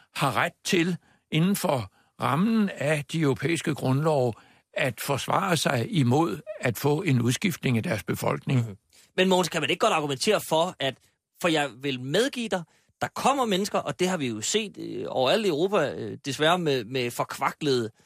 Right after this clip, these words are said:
Speaker 2: øh, tilgange til, hvordan verden skal køre, og de prøver også desværre af og til at overtale det via en geværmunding. Men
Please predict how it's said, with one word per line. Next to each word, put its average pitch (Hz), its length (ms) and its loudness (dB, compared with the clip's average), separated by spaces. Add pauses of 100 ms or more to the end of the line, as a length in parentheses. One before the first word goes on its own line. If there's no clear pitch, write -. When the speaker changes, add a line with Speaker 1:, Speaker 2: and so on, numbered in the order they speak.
(260)
Speaker 2:
øh, 127 260 -6
tilgange 156 500 0
til, 156 160 0
hvordan 147 300 0
verden 135 240 0
skal 120 160 -12
køre, 185 300 0
og 151 160 -2
de 165 60 -10
prøver 165 320 2 (160)
også 123 500 -2
desværre 139 500 -2
af 151 100 0
og 131 60 -4
til 156 200 -2
at 139 60 -2
overtale 131 600 0
det 117 160 -4 (320)
via 147 300 2
en 131 220 -2
geværmunding. 123 680 0 (720)
Men 135 420 -2